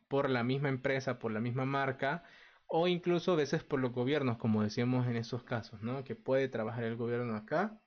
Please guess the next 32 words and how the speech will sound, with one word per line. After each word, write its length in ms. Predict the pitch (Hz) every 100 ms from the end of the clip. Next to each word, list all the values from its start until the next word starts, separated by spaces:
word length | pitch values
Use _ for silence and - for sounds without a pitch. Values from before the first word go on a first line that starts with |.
| _ _ _ _ _ _ _ _
y 520 | 117 113 110 107 104
sobre 260 | - 151 139
todo 220 | 170 175
porque 220 | 127 127
esas 180 | 123 127
son, 260 | 127 117
pues, 340 | 113 - - - _ _ _ _ -
un 140 | 135
poco 220 | 135 139
distintas 600 | 139 127 - 147 127 110
a, 200 | 110 107 -
a 60 | 110
las 100 | 104
demás. 400 | 113 117 107 - - - - - _ _
Y 140 | - 214
recordar 440 | 214 214 175 160
también 360 | 185 175 151 160
de 160 | 165
que, 380 | 165 165 175 - - -
por 160 | 143 139
ejemplo, 240 | 135 135
las 160 | 151 170
demandas 500 | 165 151 151 170 147
va 60 |
a 40 | 135
ser 180 | 147
el 80 | 147
comportamiento 800 | 147 156 151 147 135 135 151 156
que 400 | - 135 160 220 - -
va 160 | 131 127
a 80 |
tener 540 | - 139 139 135 113